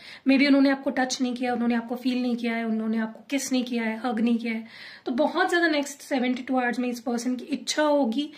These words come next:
कि काश वो आपको feel कर पाते, काश वो आपको touch कर पाते, काश वो आपको kiss कर पाते, या काश वो आपको देख पाते, ठीक है? मैं बोल रही हूँ ना, कुछ यादें हैं इस person के पास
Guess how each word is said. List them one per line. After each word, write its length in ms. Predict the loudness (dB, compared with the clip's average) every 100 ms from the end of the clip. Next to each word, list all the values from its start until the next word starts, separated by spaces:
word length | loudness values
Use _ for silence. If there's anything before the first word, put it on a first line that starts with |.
| -20 -20 -20 _
कि 140 | -2 -2 -4 _ -2
काश 300 | 0 0 0
वो 80 |
आपको 220 | 0 0 -2
feel 260 | 2 2
कर 120 | 0
पाते, 340 | -4 -4 -6 -6
काश 400 | -2 0 0 0
वो 60 |
आपको 220 | 0 0 -2
touch 300 | 0 0 0
कर 200 | -2 -2
पाते, 340 | -4 -4 -4
काश 320 | -2 -2 0
वो 60 | -2
आपको 220 | -2 -6
kiss 260 | -2 -2 -2
कर 180 | -4
पाते, 420 | -4 -6 -6 -6 -8 -14 -18 -14 -2
या 100 | 0
काश 380 | 2 0 0 0
वो 60 |
आपको 320 | 0 0 -2
देख 300 | 2 2 0
पाते, 400 | -4 -10 -10 -10 -14 -16 _
ठीक 260 | -4 -4 -4
है? 180 | -8 -10 -20 -20 -20 _ _ _ _ _ _ _ _ _ _ _ _ _ _ _ _ _ _ _ _ -20 -20 _ -2
मैं 120 | 0
बोल 180 | 2 2
रही 100 | 4
हूँ 80 | 2
ना, 80 |
कुछ 360 | 2 -2 -4 -2
यादें 420 | -2 0 0 2
हैं 160 | 2 0
इस 120 | -2
person 400 | -2 -4 -2 -4
के 80 | -4
पास 340 | -4 -6 -8